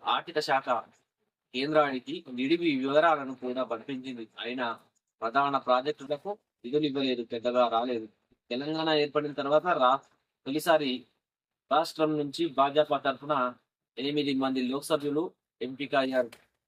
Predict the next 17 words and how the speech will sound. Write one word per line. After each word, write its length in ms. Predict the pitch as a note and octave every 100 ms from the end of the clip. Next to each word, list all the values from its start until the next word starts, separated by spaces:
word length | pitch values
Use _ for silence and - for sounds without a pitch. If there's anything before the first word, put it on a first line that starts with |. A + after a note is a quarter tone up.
| _
వారి 380 | A2+ B2 C3 C3
నుంచి 300 | C3+ C#3 D#3+
ఇద్దరికి 580 | C3+ B2 B2 E3 D#3+ D#3
కేంద్ర 340 | - C#3+ E3
మంత్రి 280 | D#3+ D3+ D#3
వర్గంలో 500 | C#3 C3 C3+ C3+ E3+
స్థానం 380 | - A#2+ A#2+ B2+
దక్కింది. 460 | A#2+ C3 B2 A2+ _ _ _ _
ఈ 100 | A2+
నేపథ్యంలో 760 | B2+ C3+ D3 C3 C#3+ C#3 D#3+ - _ _ _ _ _ _ _ _ _ C3
ఈసారైనా 600 | D3+ F3 E3 D#3+ D3+ D3+
నిధులు 300 | C#3+ C#3+ D#3
ఆశించిన 540 | C3+ C#3 D#3+ D#3+ D#3
స్థాయిలో 420 | D3 D3 C#3 C#3 C3
దక్కుతాయని 640 | B2+ F3 E3 C#3+ C#3 C#3
రాష్ట్ర 340 | B2+ B2+ -
ప్రభుత్వం 400 | C#3+ C3+ B2+ C3+